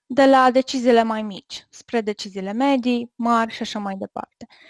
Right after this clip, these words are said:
Și atunci o să vedem performanță pe termen scurt sau pe termen lung. Poate că performanța nu se vadă chiar în momentul acela, dar cu siguranță,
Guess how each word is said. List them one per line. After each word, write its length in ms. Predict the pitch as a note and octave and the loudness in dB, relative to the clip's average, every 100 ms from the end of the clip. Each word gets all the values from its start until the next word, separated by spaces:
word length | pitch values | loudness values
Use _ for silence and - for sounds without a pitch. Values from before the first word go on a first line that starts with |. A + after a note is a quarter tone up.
| _ | _
Și 140 | - D#4 | -4 -2
atunci 260 | C#4 D4 | 2 0
o 40 | C#4 | 0
să 160 | C4 | 0
vedem 480 | A#3+ A3+ G3+ A#3 B3 | 0 0 4 4 4
performanță 1120 | A#3+ A#3+ A#3+ A3+ A3+ A3 B3 - D4 D#4+ G4 _ _ _ _ _ _ _ _ | 2 0 2 0 2 2 2 2 2 2 0 _ _ _ _ _ _ _ _
pe 120 | - | -2
termen 500 | C4 C4+ B3+ A#3 A3 | 2 2 2 0 -2
scurt 400 | A3 - D4+ D4+ | -6 -6 -4 -4
sau 560 | - C4+ C4 B3+ C4 C4 D4 | -2 4 6 6 2 -2 -8
pe 100 | A#3+ | -6
termen 440 | A#3 A3 G#3+ G#3 | -2 -2 -4 -8
lung. 360 | F#3+ E3+ - _ _ _ | -10 -14 -18 _ _ _
Poate 240 | C4+ C4+ | -2 0
că 140 | C4+ C#4 | 2 2
performanța 600 | C#4+ C#4 D4+ C#4+ C#4+ C#4+ | 2 0 0 2 2 2
nu 120 | C#4 | 0
se 180 | C4+ C4 | -2 -2
vadă 320 | A#3 A3+ A3 | 2 2 0
chiar 640 | A3 - A#3 A3 G#3+ A#3+ _ | -4 2 4 4 2 -4 _
în 120 | A#3+ | -8
momentul 460 | A3+ A3 G#3+ G#3+ A3 | -6 -4 -6 -6 -6
acela, 400 | G#3+ - G3+ G3 | -6 -6 -6 -2
dar 240 | G3 B3 | 0 0
cu 80 | C4 | -2
siguranță, 800 | B3+ B3 A3+ A3 G#3+ A#3 C#4+ | -6 -4 0 0 -2 -4 -2